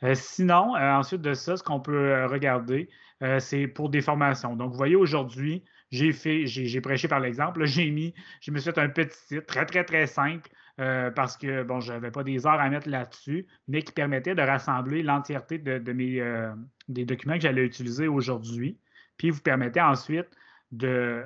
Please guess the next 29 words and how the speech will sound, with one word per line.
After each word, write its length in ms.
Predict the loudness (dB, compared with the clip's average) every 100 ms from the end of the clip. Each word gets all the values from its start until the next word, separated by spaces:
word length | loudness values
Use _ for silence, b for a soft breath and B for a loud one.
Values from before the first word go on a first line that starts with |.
| -12
de, 300 | -10 -8 -8
de, 160 | -10 -8
d'arriver 600 | -2 -2 -2 -2 0 0
à, 80 | -2
à, 260 | -6 -12 -14 _ _
aux 140 | 0
différents 440 | 0 0 -2 0 2
éléments, 300 | 0 0 2
là, 120 | 0
que 60 | 0
j'ai 140 | 0
mis 100 | 0
là-dedans. 280 | 0 -4 -12 _ _ _ -20 b b b b b b
Bien 140 | 2 2
sûr, 180 | 4 2
pour 160 | 2
des 320 | 4 2 4
événements, 540 | 4 4 2 2 0 -2 -10 -8
aujourd'hui, 500 | -4 -2 -4 -4 -2
ça 140 | 0
en 160 | 2 2
est 100 | 2
la 140 | 0
preuve 280 | -2 -4 -4
aussi. 320 | -6 -8 -8
Donc, 300 | -2 -2 -2
euh, 800 | -2 -2 0 -2 -2 -4 -6 -10 -8
Laurent 400 | -2 0 2 2
Demers 380 | 0 0 2